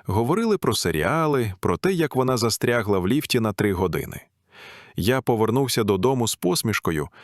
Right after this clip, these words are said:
але Джесіка одразу помітила мій настрій. Вона запитала, з ким я бачився, і я чесно розповів про Сару.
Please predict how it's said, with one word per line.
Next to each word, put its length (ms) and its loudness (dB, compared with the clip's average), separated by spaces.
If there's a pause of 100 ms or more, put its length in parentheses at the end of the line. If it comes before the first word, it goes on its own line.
(140)
але 300 2
Джесіка 680 -2
одразу 540 0
помітила 520 0
мій 240 0
настрій. 640 -6 (420)
Вона 320 2
запитала, 520 2
з 100 -4
ким 200 0
я 120 0
бачився, 640 0 (400)
і 160 0
я 140 2
чесно 420 0
розповів 520 0
про 200 -2
Сару. 560 -4